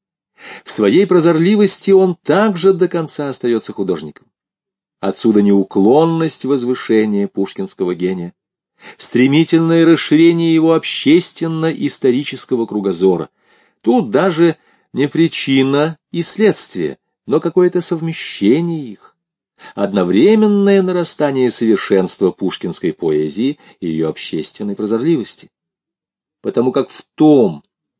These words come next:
был с самого начала убежден Пушкин, поэт, живущий в определенное время, преломляет в своем творчестве качество этого времени.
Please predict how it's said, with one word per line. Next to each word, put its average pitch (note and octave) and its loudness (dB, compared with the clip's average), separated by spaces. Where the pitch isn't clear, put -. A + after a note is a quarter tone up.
был G#2+ 2
с - -12
самого G3+ 0
начала C3+ 0
убежден F2+ 0
Пушкин, - -8
поэт, B2 2
живущий C#3+ -2
в D3 0
определенное C#3 0
время, D3+ 2
преломляет C#3 -2
в - -20
своем E2+ -6
творчестве - -2
качество D3 -6
этого G2+ -6
времени. D#2 -10